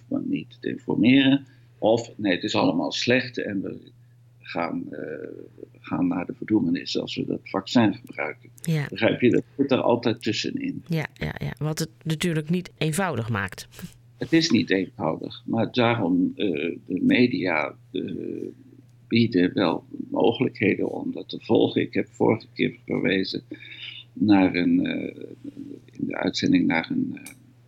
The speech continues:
Speaker 1: eh, instituut, Europees Instituut voor Bioethiek, dat weliswaar niet expliciet katholiek is, maar wel door katholieken wordt uit-, gerund, eh, vanuit de katholieke mentaliteit. Eh, maar het is beperkt tot de ethische, dus je komt daar geen verhalen tegen over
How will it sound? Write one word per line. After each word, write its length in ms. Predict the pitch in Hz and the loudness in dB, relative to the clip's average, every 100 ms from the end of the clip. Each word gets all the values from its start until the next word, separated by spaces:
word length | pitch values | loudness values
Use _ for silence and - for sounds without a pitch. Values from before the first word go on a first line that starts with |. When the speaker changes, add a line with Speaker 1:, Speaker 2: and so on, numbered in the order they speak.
| - | -18
Speaker 1:
eh, 80 | - - _ - _ _ _ | -16 -18 _ -20 _ _ _
instituut, 680 | - - 104 98 123 120 - | -2 0 0 4 4 4 0
Europees 400 | 104 110 113 110 | 0 2 2 2
Instituut 380 | 104 98 113 - | 0 -2 -4 -4
voor 100 | - | 0
Bioethiek, 600 | 120 120 92 - 147 - - - - - | 6 8 6 6 2 2 -12 -18 -20 -12
dat 160 | 101 | -8
weliswaar 500 | 95 92 95 92 95 87 | -2 0 0 0 2 2
niet 180 | 87 | 0
expliciet 840 | - - - - - - - 113 - | -2 -4 -4 -6 -6 0 2 2 0
katholiek 500 | 98 82 92 98 - | -4 -4 -4 -6 -6
is, 260 | - - - - - _ | -10 -12 -14 -20 -20 _
maar 220 | - 90 | -4 -2
wel 280 | 90 87 82 | 2 0 0
door 140 | - - | -6 -4
katholieken 600 | 95 95 87 95 - 87 | -4 -4 -4 -4 -4 -6
wordt 340 | - - - - | -6 -10 -10 -8
uit-, 220 | - 101 - | -6 -8 -8
gerund, 720 | - - - 95 110 196 - - - - - - | -10 -6 -2 4 6 6 4 -6 -16 -16 -16 -20
eh, 340 | - - 92 87 | -6 2 4 4
vanuit 280 | - - - | 0 -2 -2
de 100 | - | -4
katholieke 540 | - - - - - - | -6 -6 -6 -8 -4 0
mentaliteit. 880 | - - - - - 98 127 - - | 2 0 -4 -4 2 4 2 0 -14
Eh, 340 | - 92 85 82 | -4 -2 -2 -2
maar 240 | 90 87 | 0 0
het 80 | 90 | 0
is 140 | - - | -4 -2
beperkt 460 | 104 - 113 104 95 | -2 2 2 2 0
tot 180 | 98 | -2
de 100 | - | 0
ethische, 420 | - 101 - - - | 0 0 0 -4 -2
dus 180 | 95 - | -2 0
je 160 | 101 | -2
komt 180 | - - | -2 -2
daar 100 | - | -2
geen 260 | - 95 - | -2 -2 -2
verhalen 480 | - - 78 80 - | -6 -4 -2 -2 -4
tegen 320 | - 85 - | -4 -6 -4
over 240 | - - | -6 -6